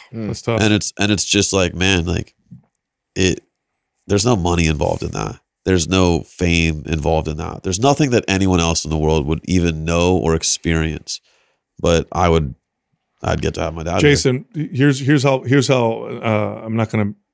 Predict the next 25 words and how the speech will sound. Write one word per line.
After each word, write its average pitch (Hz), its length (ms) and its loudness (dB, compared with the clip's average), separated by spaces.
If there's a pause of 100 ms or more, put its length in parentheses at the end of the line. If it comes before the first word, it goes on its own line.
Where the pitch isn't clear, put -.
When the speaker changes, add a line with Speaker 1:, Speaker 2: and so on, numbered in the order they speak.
(120)
Speaker 1:
but 165 380 -8 (500)
at, 131 200 0
at, 143 180 0
at 135 200 0
the, 120 400 4
at - 120 -6
the 123 60 -2
threat 123 300 2
of 107 140 -4
painting 113 360 2
a, 107 40 4 (120)
a 104 60 -6
super 123 320 0
bleak 110 380 0
picture, 110 320 -4
here's 131 200 2
what 139 140 0
we're 117 120 4
up 110 100 0
against, 104 400 -4 (100)
okay? 107 320 -4 (880)
Think 160 260 2
of 147 200 2
the 135 200 0
average 127 680 2